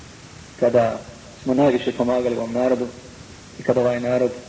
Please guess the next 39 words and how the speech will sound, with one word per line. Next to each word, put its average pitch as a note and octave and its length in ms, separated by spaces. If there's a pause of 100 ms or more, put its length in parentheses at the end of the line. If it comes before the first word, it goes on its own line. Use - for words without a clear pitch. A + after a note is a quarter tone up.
(520)
nije B2+ 240
imao B2+ 220
druge B2 240
brige A#2 280
nego A2+ 180
da A2 160
se A2+ 140
odbrani, A#2 460 (400)
da A2+ 140 (180)
sačuva, A#2 340
znači, A2+ 300
goli A2+ 260
život. C3+ 220 (640)
Sada C3+ 220
kada A#2 260
mu A2+ 60 (100)
se - 140
nude A#2+ 280
nove, A#2+ 260 (220)
druge B2+ 260
stvari, C3 360 (540)
sigurno C#3 400 (220)
da A2+ 100
postoje A#2+ 540
i C3+ 60 (500)
veće C3+ 240
mogućnosti B2 600 (480)
da A2+ 180
se - 140
ta A#2 180
borba A#2+ 260
rasklamsa, B2 540 (380)
to A2+ 80
jeste A#2+ 400 (400)
da A2 120
se A#2+ 80
ta C3 160
propaganda A#2 520
protiv - 320